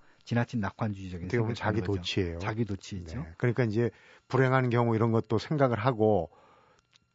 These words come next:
Speaker 2: 저 대처를 하고 그래야 되는데 너무 낙관을 하다 보면은 시야가 좁아질 수밖에 없다.
Speaker 1: 네.
Speaker 2: 그렇게 이해가 되네요.
Speaker 1: 그리고 이제 알코올과 마약에 의존하는 사람들. 이것은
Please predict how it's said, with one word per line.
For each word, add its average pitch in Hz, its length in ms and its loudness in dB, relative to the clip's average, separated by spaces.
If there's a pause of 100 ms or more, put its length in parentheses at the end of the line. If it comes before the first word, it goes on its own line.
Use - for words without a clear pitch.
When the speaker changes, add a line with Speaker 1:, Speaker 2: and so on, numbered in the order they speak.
(100)
Speaker 2:
저 95 380 -4
대처를 110 360 2
하고 120 120 2
그래야 113 180 4
되는데 98 340 0
너무 101 320 -2
낙관을 107 440 0
하다 98 160 -6
보면은 90 440 -8
시야가 107 300 -2
좁아질 90 340 -6
수밖에 - 340 -16
없다. 76 420 -14
Speaker 1:
네. 101 240 -4 (100)
Speaker 2:
그렇게 90 320 -10
이해가 80 280 -10
되네요. - 280 -20 (280)
Speaker 1:
그리고 135 260 2
이제 123 220 0
알코올과 151 1000 4
마약에 127 460 2
의존하는 113 500 2
사람들. 87 500 -8 (800)
이것은 165 340 2